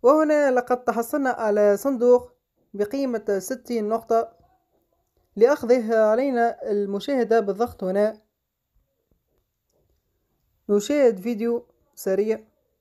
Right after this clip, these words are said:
فبعد أن أكملنا مشاهدة الفيديو نخرج هكذا،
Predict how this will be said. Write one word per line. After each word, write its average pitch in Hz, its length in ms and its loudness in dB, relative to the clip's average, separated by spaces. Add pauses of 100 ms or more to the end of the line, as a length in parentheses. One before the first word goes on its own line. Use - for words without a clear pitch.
(800)
فبعد 262 320 2
أن 247 320 0
أكملنا 262 400 -4
مشاهدة 226 540 -2
الفيديو 220 500 -6 (640)
نخرج 233 320 -4
هكذا، 214 500 0